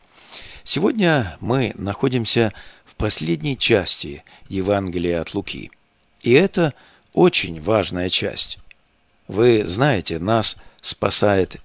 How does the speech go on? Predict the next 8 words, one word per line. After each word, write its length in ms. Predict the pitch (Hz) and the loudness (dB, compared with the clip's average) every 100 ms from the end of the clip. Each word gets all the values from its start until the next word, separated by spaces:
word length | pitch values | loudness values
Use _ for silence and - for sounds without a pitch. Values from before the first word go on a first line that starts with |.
| - | -4
не 380 | 110 156 143 | 0 2 2
жизнь 540 | 80 85 113 95 73 - | 0 0 2 0 -4 -14
Христа 720 | - - 104 - - - 123 - - - - | -10 -4 -2 -2 -4 -6 -8 -14 -20 -20 -6
и 240 | 123 113 | -2 0
не 420 | 98 107 165 156 104 | -2 0 0 0 -2
Его 380 | 87 95 110 | -4 2 4
служение. 720 | 117 - 120 151 143 80 - - - - _ _ _ _ - - - - - | 4 2 2 4 2 -2 -14 -18 -20 -20 _ _ _ _ -20 -20 -20 -20 -12
Единственное, 840 | 113 120 143 220 196 - 104 85 | -4 -2 2 2 2 0 -6 -12